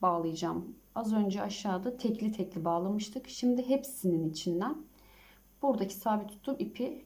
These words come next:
geçirmem gerekiyor. Yine aynı şekilde bur-, sabitliyorum ipimi. Hepsinden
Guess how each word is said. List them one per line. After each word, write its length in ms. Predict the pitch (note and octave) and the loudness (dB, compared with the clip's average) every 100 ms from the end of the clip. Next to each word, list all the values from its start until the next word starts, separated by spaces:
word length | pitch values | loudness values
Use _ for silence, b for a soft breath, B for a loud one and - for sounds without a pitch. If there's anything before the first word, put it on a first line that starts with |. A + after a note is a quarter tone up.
| - | -8
geçirmem 500 | G#3+ - G3 F3+ E3+ | -6 0 2 2 0
gerekiyor. 460 | D#3+ D#3+ - G3 | -2 -4 -6 -4
Yine 200 | A#3 B3+ | 0 0
aynı 300 | - A#3+ A3+ | 2 0 0
şekilde 840 | G#3+ F#3 - F3+ E3 F3+ A#3+ C#4+ - B B B B B - - - - - - _ _ | -2 -4 -4 -2 -2 -2 -4 -8 -14 B B B B B -20 -20 -20 -20 -20 -20 _ _
bur-, 200 | A#3 G3 - - - | -2 -2 -2 -10 -10
sabitliyorum 1040 | - B3+ G#3 F#3 - E3 D#3+ E3+ A#3+ C#4 - - | 0 2 2 0 0 2 2 2 2 0 -6 -10
ipimi. 580 | F#3+ F#3+ - F3 C4 C#4+ - | -8 -6 -2 -2 -2 -6 -10
Hepsinden 800 | - C#4 - F#3+ F3 - C4 - | -8 -8 -4 -2 0 0 -2 -6